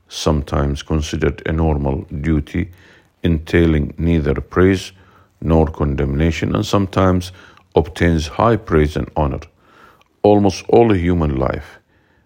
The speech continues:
is composed of acts whose good and evil are relative. This is why the Prophet Muhammad has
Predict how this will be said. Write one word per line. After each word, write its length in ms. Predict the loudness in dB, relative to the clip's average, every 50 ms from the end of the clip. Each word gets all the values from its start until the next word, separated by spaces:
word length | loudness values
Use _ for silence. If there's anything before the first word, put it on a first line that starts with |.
| _ _ _ _ -2
is 220 | 0 0 0 -2
composed 840 | -6 -4 -4 -2 -2 -2 -2 0 2 2 4 2 2 0 -2 -4 -6 -4
of 180 | -4 -4 -4 -4 -10 -4 0
acts 540 | 2 2 2 0 -2 -10 -12 -12 -10 -12 -14 _ _ _ _ _ _ _ _ _ _
whose 320 | -2 0 0 0 0 -2
good 380 | 0 2 2 2 0 -4 -8 -4
and 200 | -2 -2 -2 -2 -2
evil 420 | -2 -2 0 0 -2 -2 -2 -4 -4 -2
are 140 | 0 0 2
relative. 720 | 0 0 -2 -2 -6 -6 -6 -6 -6 -6 -8 -12 -18 -20 _ _ _ _ _ _ _ _ _ _ -2
This 240 | 0 0 2 2 2
is 140 | 2 2 2
why 320 | 4 4 4 4 4 2
the 140 | 0 -2 -4
Prophet 440 | -4 -2 0 0 0 0 -2 -8 -10
Muhammad 460 | -12 -8 -4 -2 -2 0 -2 -2 -2
has 200 | -2 -4 -4